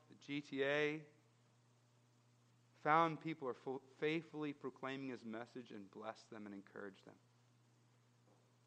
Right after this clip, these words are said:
Think about our missionaries. First, of course, we want to make sure that the missionaries we support are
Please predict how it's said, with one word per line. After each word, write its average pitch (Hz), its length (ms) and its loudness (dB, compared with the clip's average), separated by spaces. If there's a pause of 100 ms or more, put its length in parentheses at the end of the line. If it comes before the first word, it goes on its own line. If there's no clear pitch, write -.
(2250)
Think 147 140 -8
about 143 180 2
our 123 80 2
missionaries. 110 460 -8 (3000)
First, 196 320 8
of 147 140 -2
course, 151 240 6
we 151 60 0
want 156 140 6
to 151 40 4
make 147 200 2
sure 156 200 0
that 139 180 4
the - 80 -4
missionaries 160 480 0
we 143 80 0
support 160 560 6
are 196 440 12